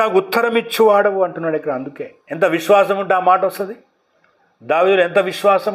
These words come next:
ఉంది, అంత విశ్వాసం ఉంది కాబట్టి దావీదు ఆ మాట చెప్పగలుగుతున్నాడు. ఆ, దావీదు ఆ మాట చెప్పగలుగుతున్నాడు. మరి మనకట కొత్త నిబంధనలు మార్కు సువార్తలో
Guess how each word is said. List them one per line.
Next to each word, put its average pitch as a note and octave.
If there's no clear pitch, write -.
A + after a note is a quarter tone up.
ఉంది, G#3
అంత F#3+
విశ్వాసం A3
ఉంది A3
కాబట్టి G3
దావీదు F3+
ఆ E3
మాట D3+
చెప్పగలుగుతున్నాడు. C3
ఆ, A2+
దావీదు D3
ఆ A2
మాట A2+
చెప్పగలుగుతున్నాడు. D3
మరి C3
మనకట D#3+
కొత్త D#3
నిబంధనలు D#3+
మార్కు D#3+
సువార్తలో E3+